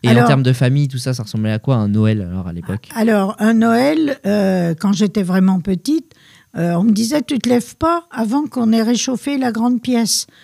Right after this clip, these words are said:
Speaker 2: Parce qu'on avait une grande pièce et il y avait une gazinière, hein.
Speaker 1: Oui.
Speaker 2: Donc, euh, euh, en fait, c'était le truc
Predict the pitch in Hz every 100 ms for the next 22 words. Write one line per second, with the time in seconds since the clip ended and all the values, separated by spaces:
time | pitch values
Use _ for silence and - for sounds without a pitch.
0 | - _ - 165 196 185 190 196 196 190
1 | 175 180 175 214 240 277 - - _ _
2 | _ 269 190 180 170 208 208 196 180 202
3 | 233 233 190 180 196 233 107 185 196 202
4 | 202 208 185 180 175 170 160 - _ _
5 | _ 165 165 156 156 156 151 143 139 135
6 | - 160 165 226 - 185 - 180 165 151
7 | 151 170 160 - 269